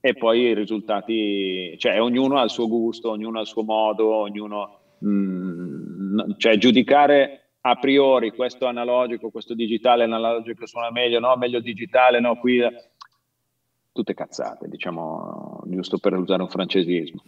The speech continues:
Eh, e lui è famoso per le saturazioni e, e, e soprattutto sulla cassa, per esempio, come vi farà vedere adesso Andy,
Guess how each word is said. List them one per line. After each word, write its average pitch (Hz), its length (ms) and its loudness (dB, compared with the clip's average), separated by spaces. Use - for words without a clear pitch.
Eh, 123 340 4
e 147 80 4
lui 156 420 6
è 135 120 -2
famoso 165 680 0
per 165 260 2
le 165 140 0
saturazioni 110 1040 -6
e, 117 880 2
e, 123 240 -6
e 143 160 -2
soprattutto 156 760 -2
sulla 131 680 -2
cassa, 135 500 -2
per 139 200 -4
esempio, 120 440 -4
come 117 240 -6
vi 107 640 0
farà 113 200 4
vedere 110 300 0
adesso 110 340 -2
Andy, 113 540 -6